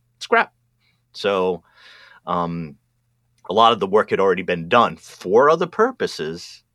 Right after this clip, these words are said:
I think, but, um, left us, uh, left us where we are.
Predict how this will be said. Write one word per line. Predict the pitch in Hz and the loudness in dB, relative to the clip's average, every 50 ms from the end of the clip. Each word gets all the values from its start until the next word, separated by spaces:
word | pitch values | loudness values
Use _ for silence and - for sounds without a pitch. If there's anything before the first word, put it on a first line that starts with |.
| _ _ - | _ _ -14
I | 87 85 82 | -12 -12 -12
think, | - - 87 85 87 87 - _ _ | -10 -8 -8 -8 -8 -10 -14 _ _
but, | 82 76 76 76 - _ _ - | -10 -8 -8 -8 -10 _ _ -14
um, | 80 78 78 78 76 73 73 - _ _ _ _ _ _ _ _ _ _ _ _ _ _ _ _ _ | -12 -10 -10 -10 -12 -14 -18 -20 _ _ _ _ _ _ _ _ _ _ _ _ _ _ _ _ _
left | - 87 85 92 98 95 - - 101 | -14 -10 -6 -6 -6 -6 -6 -6 -6
us, | 82 76 - - - - - - _ | -6 -6 -8 -12 -16 -16 -18 -18 _
uh, | - 82 80 76 73 73 71 65 - - - _ _ - - _ | -12 -12 -10 -10 -10 -10 -10 -12 -12 -16 -20 _ _ -20 -20 _
left | - 92 92 - - | -8 -8 -8 -6 -6
us | 90 80 - - - - _ _ _ _ | -8 -8 -8 -10 -16 -20 _ _ _ _
where | - 82 80 87 85 80 | -18 -10 -6 -6 -6 -6
we | 80 78 80 | -6 -8 -6
are. | 85 85 85 85 80 73 | -4 -2 -2 -2 -4 -6